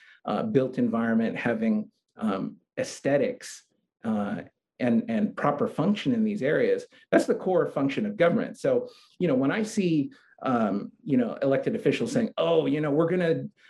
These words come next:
uh, meet X goals on, you know, carbon emissions, you know, and we're gonna, uh, you know, save the environment, and we're gonna, you know, prevent this and prevent that." And I'm like, "You can't even prevent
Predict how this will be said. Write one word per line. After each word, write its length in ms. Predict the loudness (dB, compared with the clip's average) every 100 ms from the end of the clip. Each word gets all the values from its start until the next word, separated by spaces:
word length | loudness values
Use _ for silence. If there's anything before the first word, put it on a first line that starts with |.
| -4
uh, 300 | 2 2 2
meet 380 | 0 0 0 -4 0
X 280 | 0 -2
goals 460 | -4 0 2 2 0
on, 260 | -2 0 2
you 80 |
know, 100 | 2
carbon 460 | 0 0 2 2 2
emissions, 680 | 2 0 0 0 0 0 -6 _ _ -2
you 120 | 2
know, 160 | 2
and 180 | 2 2
we're 120 | 2
gonna, 380 | 2 2 2 0 -6 -2
uh, 280 | 0 0 2
you 120 | 2
know, 120 | 2
save 420 | 0 0 2 2
the 140 | 2 2
environment, 720 | 2 0 2 2 2 2 0
and 160 | 0
we're 120 | 2 2
gonna, 360 | 2 2 -2
you 160 | 0 0
know, 260 | 0 -2 -8 _ _
prevent 380 | -4 0 0 0
this 280 | 0 0 0
and 120 | -2
prevent 360 | -2 0 0 0
that." 140 | 0
And 80 | 2
I'm 100 | 0
like, 180 | 0 -4
"You 80 |
can't 260 | -2 0 2
even 300 | 2 0 0
prevent 540 | -2 0 0 0 -2